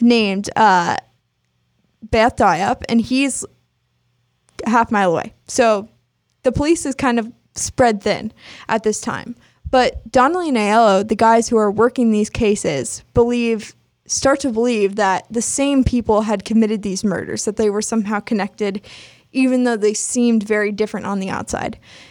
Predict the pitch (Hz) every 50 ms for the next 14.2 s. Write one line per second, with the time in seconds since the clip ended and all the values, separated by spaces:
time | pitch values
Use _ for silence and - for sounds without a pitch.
0 | _ _ _ - 254 254 254 254 262 262 226 254 269 285 285 240 233 247 226 233
1 | - 233 226 226 226 226 220 220 233 220 233 214 214 196 220 214 214 - - 233
2 | 262 359 381 339 285 262 262 226 220 214 226 220 214 208 208 - 220 202 - -
3 | 233 247 240 220 - 208 202 - - - 247 226 - - - - - - _ _
4 | _ _ _ _ _ - - - 262 247 240 233 226 214 202 - - - - -
5 | 277 277 330 370 370 359 302 254 - - 247 233 220 214 220 - 226 220 214 240
6 | 240 - 262 233 226 214 208 208 208 - - 320 339 294 220 208 196 196 196 220
7 | - - - 208 - 214 220 233 - - - _ _ - - 233 226 214 233 -
8 | - 214 - - 196 185 180 208 214 226 220 - 226 226 233 233 214 233 220 214
9 | 208 196 214 240 - 285 277 - 254 220 202 208 - 226 214 220 220 - - -
10 | 226 220 214 214 214 202 - - 226 226 214 220 226 220 _ - 208 214 - -
11 | - 220 - 262 - - 240 233 226 220 190 180 - 220 240 277 - - - -
12 | 247 240 - - 226 214 208 202 202 196 190 196 - - 226 226 220 - - -
13 | 208 - 220 196 196 208 - - - 254 262 247 - - 208 220 190 175 180 196
14 | 185 - -